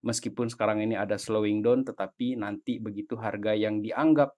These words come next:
potensial oleh para investor, mereka akan datang dengan inflow yang lebih besar lagi.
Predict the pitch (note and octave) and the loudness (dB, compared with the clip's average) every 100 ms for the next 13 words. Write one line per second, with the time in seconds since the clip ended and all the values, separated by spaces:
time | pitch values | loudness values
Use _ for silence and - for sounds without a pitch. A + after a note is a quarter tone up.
0 | _ - G2 C#3+ D3+ D3 G2+ F#2+ G#2 G#2 | _ -6 0 4 4 4 2 0 0 -2
1 | G#2 - F#2+ F#2+ A2 G#2 C3+ - A2 G#2 | -2 -4 -6 -4 -6 -6 -4 -2 0 0
2 | A2 B2 B2+ - A#2 A#2 A2 - _ _ | 0 0 0 0 0 -2 -2 -6 _ _
3 | A2 A2+ - B2+ A#2+ G#2+ G#2 G#2+ G#2 - | -2 0 2 2 0 -2 -4 -6 -6 -4
4 | A2+ G#2+ G2+ G2+ G#2 F#2+ - G2+ G2 G2 | -2 -2 -2 -4 -4 -4 -4 -2 -2 -2
5 | C3 E3 | -4 -4